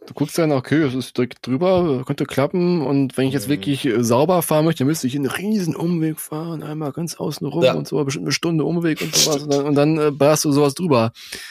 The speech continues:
Speaker 1: Ähm, ja.
Speaker 2: <laughs>
Speaker 1: Also fahrt keine Abkürzung, Leute.
Speaker 2: Nee, eigentlich
Speaker 1: Also,
Speaker 2: nicht,
Speaker 1: nee.
Speaker 2: nee.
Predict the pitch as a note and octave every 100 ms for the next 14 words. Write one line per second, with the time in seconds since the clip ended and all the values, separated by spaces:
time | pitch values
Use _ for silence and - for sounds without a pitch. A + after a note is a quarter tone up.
0 | - - - _ B2 B2 B2 A#2 A2+ B2
1 | A#2+ G#2 F#2+ D3 - - F#3+ C#3 _ -
2 | B2 B2+ B2 - D3 - D#3 D#3 F3 F3+
3 | - E3+ F3 F#3 G3+ - _ - C#3 C#3
4 | - _ _ B2 C#3 C#3+ C3+ - - _
5 | G#2+ C3+ - - -